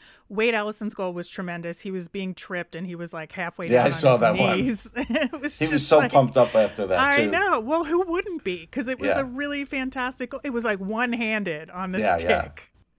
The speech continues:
Speaker 1: Unbelievable. Ratcliffe t-, took a shot from almost at the point, which he never does. He's a net front guy because he's
Speaker 2: True.
Speaker 1: the screener, right? So he takes a, a shot that's maybe out of his comfort zone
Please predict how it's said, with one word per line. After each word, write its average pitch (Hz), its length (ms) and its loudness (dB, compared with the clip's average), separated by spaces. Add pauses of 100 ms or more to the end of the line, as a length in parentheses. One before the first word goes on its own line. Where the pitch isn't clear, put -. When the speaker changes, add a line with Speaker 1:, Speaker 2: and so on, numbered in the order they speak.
Speaker 1:
Unbelievable. 240 720 -4 (340)
Ratcliffe 269 640 0
t-, 233 100 -12
took 262 280 -6
a 233 80 -4
shot 233 340 -2
from 208 480 -8
almost 240 360 -4
at 220 100 -4
the 190 80 -4
point, 214 540 -8
which 220 180 -10
he 302 140 -6
never 302 520 -4
does. 262 560 -6 (220)
He's 294 220 -4
a 285 80 -2
net 269 240 -2
front 196 240 -2
guy 165 220 -4
because 214 280 -6
he's 226 120 -6
Speaker 2:
True. 180 120 0
Speaker 1:
the 233 60 -6
screener, 247 640 -8
right? 196 400 -6 (520)
So 208 580 -2
he 277 340 -4
takes 220 480 -4
a, 190 200 -6 (280)
a 196 80 -2
shot 180 520 -4
that's 202 220 -8
maybe 220 320 -6
out 202 200 -2
of 214 80 -4
his 190 140 -4
comfort 220 460 -8
zone 180 320 -10